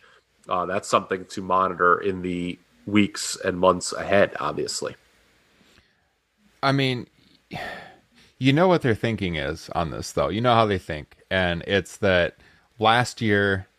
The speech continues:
Speaker 2: Edge comes back at the Rumble. It's this awesome moment. And then with the pandemic,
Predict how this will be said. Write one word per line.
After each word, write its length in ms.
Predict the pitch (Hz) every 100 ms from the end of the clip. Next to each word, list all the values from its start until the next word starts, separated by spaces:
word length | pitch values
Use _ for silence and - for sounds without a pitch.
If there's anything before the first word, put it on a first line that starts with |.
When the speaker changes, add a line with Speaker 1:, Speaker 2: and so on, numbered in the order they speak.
| _
Speaker 2:
Edge 280 | 113 117 107
comes 260 | - 117 104
back 340 | 101 95 95
at 60 | 107
the 100 | 95
Rumble. 480 | 92 90 87 85 92
It's 140 | -
this 160 | 90 -
awesome 440 | - 104 107 131 107
moment. 440 | 95 87 85 80 - -
And 220 | 104 98
then 400 | 98 95 90 87 - _ _ -
with 140 | 104
the 60 | -
pandemic, 840 | - 117 92 92 113 127 131 -